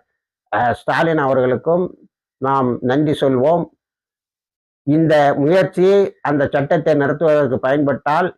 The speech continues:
மிகப்பெரிய அளவில் ஒரு பெரிய வெற்றியாகவே அது முஸ்லிம் சமுதாயத்துக்கு இருக்கும். ஏற்கனவே என் ஆர் சி, என்-,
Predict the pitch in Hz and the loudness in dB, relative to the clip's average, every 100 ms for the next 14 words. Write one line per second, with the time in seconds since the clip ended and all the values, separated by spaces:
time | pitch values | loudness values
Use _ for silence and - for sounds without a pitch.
0 | _ 135 135 143 135 139 123 127 139 180 | _ -2 -2 0 0 0 2 0 0 0
1 | 175 - 127 120 131 139 147 127 127 156 | -2 -4 -4 -2 -2 -2 0 0 -2 0
2 | 143 135 147 170 165 131 123 127 - 123 | 0 2 2 0 -2 -4 -2 -2 -4 -6
3 | 135 131 - 123 120 120 117 113 120 117 | -4 -4 -4 -2 0 0 -2 -4 -6 -4
4 | 127 127 - 151 185 - _ _ _ _ | -2 -2 -2 -4 -4 -10 _ _ _ _
5 | _ 127 160 147 170 170 170 185 190 147 | _ 0 0 0 0 2 2 2 2 0
6 | 131 165 170 147 - 165 175 170 147 151 | 0 0 0 -2 -2 -2 -2 -2 -2 -2
7 | 156 | -4